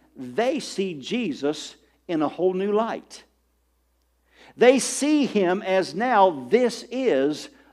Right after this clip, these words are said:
the one that we've been expecting. We've been looking for him." And once again, there's a factory reset moment.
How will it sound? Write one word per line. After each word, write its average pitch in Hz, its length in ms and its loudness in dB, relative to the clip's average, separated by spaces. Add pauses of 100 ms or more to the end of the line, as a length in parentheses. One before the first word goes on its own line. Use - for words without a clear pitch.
(100)
the 156 100 4
one 135 680 -2 (220)
that - 180 -14
we've 127 180 -12
been 156 160 -8
expecting. 196 600 -10
We've 196 160 -2
been 254 240 6
looking 277 280 4
for 190 200 4
him." 139 440 -2 (960)
And 180 160 0
once 185 220 2
again, 180 480 -2 (200)
there's 123 180 -10
a 120 60 -2
factory 131 480 -4
reset 131 460 -4
moment. 147 580 -8